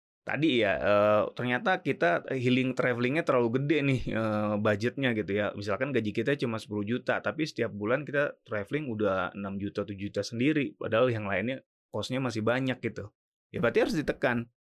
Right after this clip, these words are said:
atau dihilangkan dulu sementara supaya pos-pos yang lain, eh, bisa tercukupi dulu gitu ya. Itu, eh, langkah yang, eh, harus dilakukan. Yang kedua, kita harus segera tingkatkan penghasilan kita gitu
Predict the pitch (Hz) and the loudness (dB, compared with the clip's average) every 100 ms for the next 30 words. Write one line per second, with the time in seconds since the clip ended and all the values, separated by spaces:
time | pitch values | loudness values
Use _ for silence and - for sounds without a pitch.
0 | _ _ 104 175 175 131 120 131 131 127 | _ _ -2 2 4 6 4 2 0 4
1 | 170 156 135 123 127 127 123 113 107 101 | 6 4 2 0 0 2 2 0 0 0
2 | 113 156 - _ _ - 110 - 104 117 | 2 0 -6 _ _ -6 -4 -2 -2 0
3 | 110 104 151 156 110 104 98 98 95 104 | 2 2 0 -2 -2 0 0 -2 -2 -2
4 | 95 - _ _ 107 92 117 - - 117 | -2 -6 _ _ -8 -4 -4 -2 0 2
5 | 135 160 139 - 101 - 87 87 - 107 | 4 6 4 2 -4 -2 0 0 0 -4
6 | 139 147 - 104 95 98 92 107 101 95 | 0 0 2 0 0 -4 -4 -6 -4 -4
7 | 92 - 87 85 87 95 101 90 - - | -6 -10 -8 -6 -4 -4 -4 -8 -8 -8
8 | 85 78 107 127 160 233 208 139 139 _ | -10 -8 -6 -4 -2 2 2 2 -2 _
9 | _ _ _ _ - 123 - 233 175 135 | _ _ _ _ -6 -4 0 0 0 0
10 | 127 127 120 127 - 135 131 123 123 131 | 0 0 0 -2 -2 -2 -2 -2 0 0
11 | 127 202 - 170 117 107 | 0 -4 -2 0 0 -2